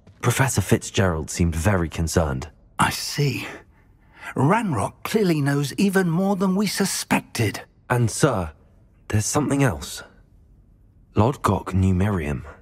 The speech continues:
Speaker 2: He knew Miriam?
Speaker 1: They encountered each other at Rookwood Castle. She was doing research. That's where she found the container with the port key. He liked her so much that he let her leave with it,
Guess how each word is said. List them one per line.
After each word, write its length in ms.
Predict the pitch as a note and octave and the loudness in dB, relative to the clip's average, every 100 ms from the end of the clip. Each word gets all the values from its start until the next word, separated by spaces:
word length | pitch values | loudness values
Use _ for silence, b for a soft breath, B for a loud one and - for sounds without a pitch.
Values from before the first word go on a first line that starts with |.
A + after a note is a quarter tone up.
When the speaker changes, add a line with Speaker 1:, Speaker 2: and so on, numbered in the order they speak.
| - - | -20 -12
Speaker 2:
He 260 | - - A3+ | -2 2 4
knew 280 | G3 G3 | 4 2
Miriam? 680 | F3+ A2 G2+ A#2+ G#3+ C#4 - - _ _ | 0 0 0 2 0 -2 -4 -20 _ _
Speaker 1:
They 140 | B2 C3 | 2 2
encountered 520 | C3 - D3+ D3 G2 | 2 0 -2 0 0
each 220 | F2 - | 0 0
other 220 | G2 F#2+ | 0 0
at 80 | F2+ | 2
Rookwood 360 | G2 - - - | 0 0 -2 0
Castle. 480 | A#2+ A#2 - - - - - - _ - | 0 0 -4 -10 -16 -20 -20 -20 _ -6
She 140 | - C3 | 0 2
was 140 | B2 | 4
doing 240 | C3+ A#2+ | 2 2
research. 600 | G#2+ C3 - D#2+ - - - - _ _ _ - _ _ _ _ _ | 2 0 0 -2 -4 -16 -20 -20 _ _ _ -20 _ _ _ _ _
That's 320 | - A2+ - - | -2 -2 -2 0
where 120 | F#2+ | 2
she 120 | - | 2
found 240 | F2+ F2+ | 2 2
the 60 | F2 | 2
container 440 | F#2 E2+ G2 F2+ | 0 2 2 2
with 120 | E2 E2 | 2 -2
the 80 | |
port 300 | - - - | -2 -2 -2
key. 280 | - - - - _ _ _ _ | -4 -6 -6 -12 _ _ _ _
He 240 | - D3+ | 2 2
liked 340 | D#3 D3+ - - | 4 0 -2 -2
her 120 | F2 | -2
so 260 | - F#2+ | 0 2
much 380 | G2+ F#2+ - - | 2 0 -4 -8
that 120 | - | -4
he 140 | F#2 G2 | 2 2
let 140 | G#2 | 2
her 120 | - | 2
leave 280 | F#2 A2+ B2 | 2 0 0
with 120 | E2 | -2
it, 240 | E2+ - | -2 -6